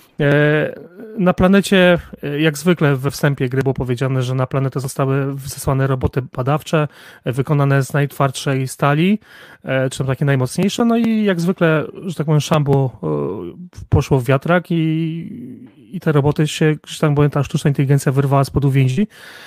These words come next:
No i Samus, e, stwierdza, że, e, idzie tą misję sprawdzić, co tam się dzieje, ponieważ nie ma żadnej łączności z tą planetą,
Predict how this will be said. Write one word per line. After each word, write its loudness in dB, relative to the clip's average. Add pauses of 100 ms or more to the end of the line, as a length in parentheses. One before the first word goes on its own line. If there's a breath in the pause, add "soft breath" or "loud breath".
(380 loud breath)
No 6
i 6
Samus, 4
e, 4
stwierdza, 2
że, 4 (180)
e, -2
idzie 2
tą 0
misję 2
sprawdzić, 0
co -12
tam -2
się -8
dzieje, 0
ponieważ -2
nie 0
ma 2
żadnej 0
łączności -4
z -16
tą -2
planetą, -4